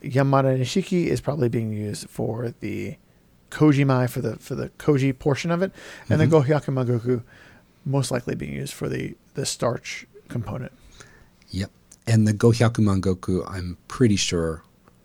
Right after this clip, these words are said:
Speaker 2: given that seventy-five percent commitment they have, is probably grown in Ishikawa for sure.
Speaker 1: Yeah. Um, the polishing rate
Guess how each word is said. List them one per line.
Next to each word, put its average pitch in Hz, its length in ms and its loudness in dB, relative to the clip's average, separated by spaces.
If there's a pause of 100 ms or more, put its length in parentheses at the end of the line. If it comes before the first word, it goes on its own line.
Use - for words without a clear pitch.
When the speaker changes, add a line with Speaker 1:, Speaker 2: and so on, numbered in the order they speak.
(240)
Speaker 2:
given 98 260 0
that 92 200 -2
seventy-five 90 580 -2
percent - 340 -6
commitment 85 480 -6
they 82 120 -6
have, 80 400 -10 (360)
is 92 180 -6
probably 95 640 4 (420)
grown 87 400 0
in 85 260 -8
Ishikawa - 640 -6
for - 180 -10
sure. - 280 -10 (460)
Speaker 1:
Yeah. 139 200 -2 (720)
Um, 120 520 -4
the 196 80 -4
polishing 214 560 0
rate 127 280 0